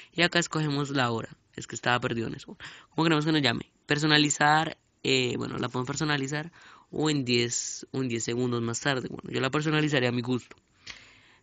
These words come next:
La, ah, esto es para fijar, digamos, el tiempo predeterminado. Digamos, yo quiero que me llame un día exacto. Ah, ya. Y fijar el tiempo en que me llame. Bueno, eso no lo haremos porque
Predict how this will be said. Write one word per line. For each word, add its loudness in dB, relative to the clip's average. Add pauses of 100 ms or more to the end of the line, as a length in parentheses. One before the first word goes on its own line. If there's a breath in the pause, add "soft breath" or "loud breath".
(120)
La, 2 (320)
ah, 10
esto -2
es -12
para 4
fijar, -2
digamos, -2
el 0
tiempo -4
predeterminado. -2
Digamos, -2
yo -6
quiero -6
que -14
me -6
llame -6
un -8
día -2 (360)
exacto. -2 (600)
Ah, 4
ya. -8 (420 loud breath)
Y 4
fijar 0
el -2
tiempo -4
en -8
que -10
me -6
llame. -6
Bueno, -20 (600 loud breath)
eso 6
no 10
lo 10
haremos 10
porque 2